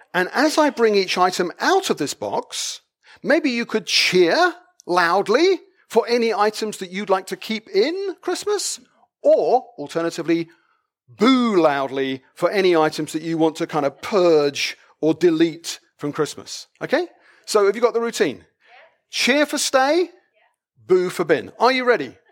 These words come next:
Okay, you're gonna make some noise, yeah? First item, ladies and gentlemen, my turkey hat.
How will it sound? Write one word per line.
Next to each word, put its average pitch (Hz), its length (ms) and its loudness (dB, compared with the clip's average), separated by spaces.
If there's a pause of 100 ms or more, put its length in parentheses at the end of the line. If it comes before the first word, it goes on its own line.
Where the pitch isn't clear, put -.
(420)
Okay, 175 320 0 (160)
you're 131 60 -12
gonna 185 140 -2
make 196 140 0
some 190 140 -8
noise, 151 280 -4
yeah? 190 140 -4 (1400)
First 214 220 0
item, 214 220 -2
ladies 202 180 -2
and 185 80 -12
gentlemen, 208 300 -2 (200)
my 220 120 2
turkey 349 320 2
hat. 240 420 0